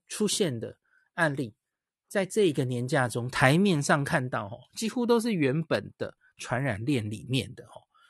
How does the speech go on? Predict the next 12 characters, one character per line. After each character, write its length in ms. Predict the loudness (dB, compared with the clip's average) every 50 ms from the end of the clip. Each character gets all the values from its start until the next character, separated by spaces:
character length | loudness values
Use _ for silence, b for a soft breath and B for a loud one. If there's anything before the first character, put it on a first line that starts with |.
| b b b _ _
没 200 | 0 2 2 2
有 120 | 2 2
什 180 | 0 0 0 0
么， 480 | 0 0 0 0 -2 -4 -6 -12 -18 _ _ _ _ _
呃， 520 | -4 -4 -2 -2 -4 -8 -12 -16 -18 -20 _ _ _ _ _ _
忽 280 | -20 -8 -2 2 4 4
然 160 | 4 4 2
冒 240 | 2 2 2 0 0
出 220 | 0 -2 -2 -2
来， 120 | -2 -2 -2 -2
很 160 | 0 0 2
少 340 | 2 2 0 -2 -4 -6 -14